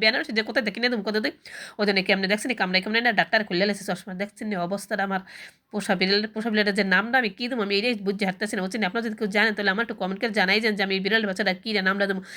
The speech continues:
অবশ্যই কী করে জানেন? চুরি লাগবে, চুরি লাগবে, এই চুরি আমি কই পাবো? হ্যাঁ, এই দুপুরবেলা চুরি করে দোকান থেকে দেখি জানেন, দোকান বন্ধ, ও মা গো মা, এবার কী করছে জানেন? হিট টিভি দেখা লাগবো, ওই দেখেন আমার মোবাইলটা লইয়া কী শুরু করছে, চ্যানেল ঘোরায়, বুঝছেন? কোনটার পর কোনটা দেখবে, হেরা হে বোঝে, দেখেন এই কী শুরু করছে আমার মোবাইলটা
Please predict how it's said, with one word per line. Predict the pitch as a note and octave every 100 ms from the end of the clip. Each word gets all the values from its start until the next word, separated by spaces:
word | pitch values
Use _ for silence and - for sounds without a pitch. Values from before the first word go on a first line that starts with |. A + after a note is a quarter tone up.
| - G3+
অবশ্যই | B3+ B3+ A#3
কী |
করে | C4 D4+
জানেন? | B3
চুরি | A#3+ C4
লাগবে, | A3+
চুরি | G3+ A#3+
লাগবে, | A#3 G3+
এই | A#3+
চুরি | A#3+ A#3 C#4
আমি | D4+
কই | D4+ D#4+
পাবো? | F#4
হ্যাঁ, | D4+
এই | C4 C4 - C#3+ C3+ -
দুপুরবেলা | A#3 D4 B3 A#3+
চুরি | C#4 B3+
করে | A#3 C4
দোকান | A3+ C#4
থেকে | E4+
দেখি | F#4+ F#4+
জানেন, | G4 F4+ - -
দোকান | C#4+ C#4+
বন্ধ, | C#4+ A#3
ও | A#3+
মা | D#4 C#4+ D4+
গো | D#4
মা, | C#4+ D4
এবার | D4
কী | - A#3+
করছে | D#4 C4+
জানেন? | G4+ C#4+ - - - -
হিট | C4 C#4
টিভি | F#4 G4
দেখা | D4+ D#4
লাগবো, | C4+ C4
ওই | A#3 C4+
দেখেন | B3+ A3+
আমার | A3
মোবাইলটা | G#3+ A3+ A#3+ A3
লইয়া | G#3 G#3
কী | A3
শুরু | A#3+ G#3
করছে, | F#3+ F#3
চ্যানেল | B3 A#3 A3
ঘোরায়, | G#3+ A3
বুঝছেন? | G3 C#4 B3+
কোনটার | A3 G#3+ G#3+
পর | G#3+
কোনটা | G#3+ A3
দেখবে, | G3+ A3 G#3
হেরা | G3+ G#3
হে | F#3+
বোঝে, | F#3+ F#3
দেখেন | F#3 G3
এই | F#3+ G3 - - _
কী | A3+
শুরু | G#3+ G#3+ G3
করছে | G3 G3+
আমার | G3 F#3+
মোবাইলটা | F#3 G3+